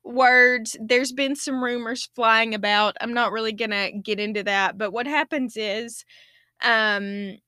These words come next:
one of the girls named Anna, who's, I can't decide if she's got too many teeth, a big mouth,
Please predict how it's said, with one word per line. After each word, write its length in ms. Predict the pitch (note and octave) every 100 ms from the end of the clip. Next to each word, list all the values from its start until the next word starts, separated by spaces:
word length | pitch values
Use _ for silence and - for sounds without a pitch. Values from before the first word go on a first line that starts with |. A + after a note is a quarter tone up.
| _ _ _ _ _ _ - - _ _ _ _
one 300 | A#3 B3 C4
of 80 | C#4
the 60 |
girls 340 | B3 B3+ B3 C4
named 220 | C4 A#3
Anna, 460 | A3+ A3 A3 G#3+ G#3+ A3+
who's, 340 | B3 A#3 A3+ - -
I 140 | A#3+
can't 320 | - E4 E4
decide 640 | F#4 G4+ E4+ C4+ B3+ B3 -
if 140 | A#3+
she's 260 | - B3+ A3+
got 300 | B3+ A#3+ F#3+ _
too 220 | - C4+
many 300 | C4 E4+ G4+
teeth, 480 | - D#4+ C#4 C4+ C#4 _ _ _ _ _ _ _ _ _ _ -
a 100 | G#3+
big 420 | G3 C4+ E4 F#4
mouth, 800 | C#4 G#3+ G3 G#3+ D4+ - - _